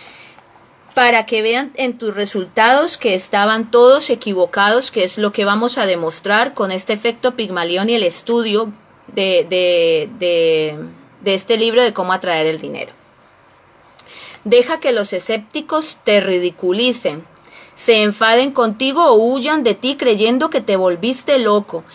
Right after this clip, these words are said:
y ponte a trabajar en atraer el dinero. No estamos hablando de ponernos aquí en plan, um, en pensar todo el día y en no hacer nada. No. Atraemos el dinero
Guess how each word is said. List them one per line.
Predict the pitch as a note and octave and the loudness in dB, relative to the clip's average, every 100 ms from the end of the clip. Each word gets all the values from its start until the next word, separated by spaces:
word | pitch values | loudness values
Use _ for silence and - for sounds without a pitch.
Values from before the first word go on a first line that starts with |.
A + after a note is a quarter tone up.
| - - | -20 -6
y | - | -6
ponte | A#3 B3 A#3+ C4 | 0 0 2 0
a | |
trabajar | C4 B3 G#3+ A3 A3 | 2 2 2 2 0
en | B3+ C4 | 2 0
atraer | A3 F#3 E3+ F#3 B3 C4 | -2 -2 0 0 0 -4
el | A3+ G#3+ G3 | -2 0 0
dinero. | F#3 F3+ F#3 E3+ D#3 - - - | -2 -4 -2 -2 -2 -10 -20 -10
No | G#3 | -2
estamos | A#3 - C4 B3+ B3+ | -2 0 0 0 0
hablando | A#3 G#3+ G#3+ G#3+ A3+ A#3+ B3+ | 0 0 2 0 2 2 2
de | G#3+ G3 G#3+ A3 A#3 | 0 0 0 2 0
ponernos | A3 F#3+ F#3+ G3+ G3+ | -2 -4 -4 -4 -2
aquí | G3+ G3+ A3 A#3 | -4 -4 0 2
en | A3+ | 2
plan, | G3+ F3+ F#3 F#3+ - | 0 -4 -4 -4 -4
um, | G3 G3 F#3+ F#3+ F#3+ F#3 F3+ F3 F3 E3+ F#3+ - | 0 0 0 -4 -8 -12 -12 -14 -14 -16 -16 -8
en | G#3 G#3 | -8 -4
pensar | F#3+ F3+ G#3+ G3+ | -4 -2 -2 -2
todo | G#3+ G3+ | -2 -4
el | F#3+ | -4
día | F#3+ A3+ A#3+ | -2 0 2
y | |
en | G#3 | 0
no | F3 | -4
hacer | F#3 - F#3+ | -8 -6 -10
nada. | F3+ D#3+ D#3 - | -6 -6 -6 -4
No. | G#3+ A#3 A#3 F#3+ D3+ _ _ _ _ _ _ _ - | 0 2 2 2 -4 _ _ _ _ _ _ _ -2
Atraemos | G#3 G3 - G#3 G#3 B3 C#4+ E4+ D4 | 0 0 -4 -4 -2 -4 -4 -8 -6
el | A#3 | -6
dinero | F#3 F#3+ G3+ A#3+ B3+ D4+ D#4+ | -6 -10 -4 0 2 0 -2